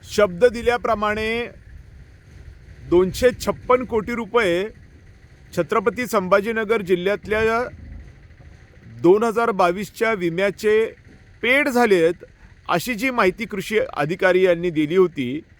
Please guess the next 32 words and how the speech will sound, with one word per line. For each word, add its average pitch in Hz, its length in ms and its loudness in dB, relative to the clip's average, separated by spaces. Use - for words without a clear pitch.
तर 208 120 0
त्याच्यात 226 480 4
शेतकऱ्यांची 226 680 2
नावं 220 300 4
आणि 214 200 2
रक्कम 202 400 0
द्या, 160 280 4
जेणेकरून 175 480 0
आम्ही 185 220 0
ते 196 80 4
चेक 202 240 0
करतो, 139 500 0
ही 185 60 0
भूमिका 190 380 2
मी 180 120 0
घेतली 156 560 0
आणि 196 220 2
तदनुषंगाने 226 840 2
ती 247 220 2
शेतकऱ्यांची 220 1000 0
यादी 165 320 4
मला 175 240 4
आता 151 180 0
मिळालेली 123 440 -4
आहे. 98 100 -12
मित्रहो, 190 580 4
ही 196 180 2
यादी 175 360 2
प्रत्येक 196 640 0
ग्रामपंचायतीला 185 880 2
मी 165 120 0
पाठवतोय. 180 640 0